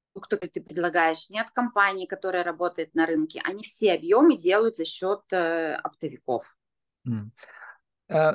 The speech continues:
Speaker 2: а вот, э, там то-, только тоже сезонные заказы, о,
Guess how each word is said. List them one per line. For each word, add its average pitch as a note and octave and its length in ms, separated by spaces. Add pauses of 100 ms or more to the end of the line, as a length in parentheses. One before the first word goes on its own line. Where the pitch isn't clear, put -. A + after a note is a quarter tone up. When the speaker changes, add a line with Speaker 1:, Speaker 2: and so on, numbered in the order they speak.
Speaker 2:
а D#3 180
вот, F3+ 280
э, D#3 440 (180)
там E3+ 300 (260)
то-, G3 160 (280)
только F3+ 300
тоже A#3 300
сезонные D#3 880
заказы, C3 640
о, A#2+ 320